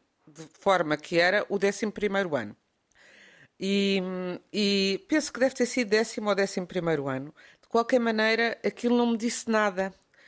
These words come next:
porque era, eh, porque eram, eh, eu não estava ainda, eh, capaz de ter curiosidade por aquele mundo, também por causa do tema, aquela mulher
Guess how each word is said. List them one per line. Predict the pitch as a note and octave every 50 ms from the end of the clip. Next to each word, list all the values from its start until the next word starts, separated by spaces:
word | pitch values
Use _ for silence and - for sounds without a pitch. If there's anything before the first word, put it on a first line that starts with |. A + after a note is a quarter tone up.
| - - _ _ _
porque | G3 F#3 - - G#3+
era, | G3+ G3+ G3 G#3 G3+ - -
eh, | G3+ G#3 G3 F#3+ F#3 F3+ F3 E3+ - - _
porque | - - - - G3+
eram, | F3+ F3 F3 F3 F3 D#3+ D3 A2 F#2 F#2
eh, | B2+ B2+ A#2+ C3 A#2+ G2+
eu | B2+ D#3 D#3+
não | E3 E3
estava | E3 - - A3+ A3 G3+ G#3+
ainda, | G3 F#3+ F#3+ F#3 E3+ E3+ E3+ E3 D#3+ D#3 D#3 - - _ _ _ _ _ _ _ _ _ _ _
eh, | - B2 C3 C3+ C3+ C3+ C3+ C3 A#2+ F2+ - - - - _ _ _ - - - - - - - _ _
capaz | - A3+ G#3+ A3+ - B3+ C4 C4+ B3+
de | - -
ter | - B3+ B3
curiosidade | - A#3+ A#3 A#3+ A3+ F#3+ A3 A3+ G#3 A#3 A#3 A#3 A#3 A#3
por | - A#3
aquele | A#3+ A#3 - A#3+ A#3+ A#3
mundo, | A3+ A3 A3 A#3 A#3+ A#3+ A3+ G3 D3+ D#3+
também | - - F#3+ F#3 G3+ A3 G#3+
por | - -
causa | - A3+ G#3+ G3 A3 G#3
do | F#3+ G#3 G3+
tema, | - - A#3 A3+ G#3 F#3 D#3+ D3+
aquela | D3+ - - F3+ F3 F3 F3
mulher | F3 F#3 F3+ F#3 G3 G3+ G3+ G3+ F#3+ F#3 F#3+ F3+